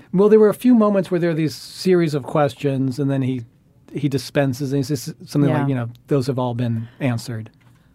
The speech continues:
Speaker 2: Maybe he's anticipating people like us saying, "Well, wait, what was this about?"
Speaker 1: Yeah.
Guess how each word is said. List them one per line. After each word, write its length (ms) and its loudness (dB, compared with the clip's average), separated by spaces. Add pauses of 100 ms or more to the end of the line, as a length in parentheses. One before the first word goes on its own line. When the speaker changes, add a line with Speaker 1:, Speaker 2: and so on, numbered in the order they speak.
(760)
Speaker 2:
Maybe 300 0
he's 160 -2
anticipating 960 -4
people 280 -8
like 220 -6
us 180 -4
saying, 460 -8
"Well, 140 -6
wait, 300 -8
what 180 -6
was 160 -4
this 160 -4
about?" 280 -2
Speaker 1:
Yeah. 380 -2